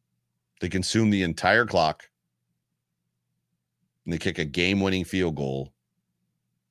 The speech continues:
to further cement, establish, prove the point, put the period at the end of the sentence, cross the T, dot the I,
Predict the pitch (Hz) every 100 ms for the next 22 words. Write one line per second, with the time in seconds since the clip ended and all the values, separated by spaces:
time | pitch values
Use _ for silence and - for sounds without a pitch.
0 | _ _ _ _ - 95 110 113 120 -
1 | 113 107 113 - - - 104 107 110 98
2 | - - _ _ _ - 131 127 113 -
3 | 107 98 101 _ _ _ _ _ - 104
4 | 95 123 127 120 110 110 110 101 - 110
5 | 78 87 78 - _ - - 117 131 -
6 | 120 - 113 107 87 101 107 - 98 90
7 | 71 62